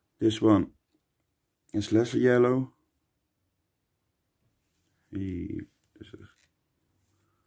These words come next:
black thingy on it. This is with little yellow,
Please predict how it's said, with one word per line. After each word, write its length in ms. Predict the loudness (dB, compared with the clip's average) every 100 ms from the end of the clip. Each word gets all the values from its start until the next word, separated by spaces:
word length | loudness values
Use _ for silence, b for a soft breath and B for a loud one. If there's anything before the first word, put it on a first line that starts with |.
| _ _ _
black 160 | -4
thingy 420 | -4 -4 -2 -2 -2
on 140 | -4
it. 140 | -6 -12 -20 -20 _ _ _ _ _ _ _ _ _ _ -4
This 200 | 0 2
is 320 | 2 0 -16 _ _ _ _ _ _ _ _ _ _ _ _ _ _ _ _ _ _ _
with 180 | -8 -2
little 400 | 2 4 4 4
yellow, 440 | 2 0 -4 -8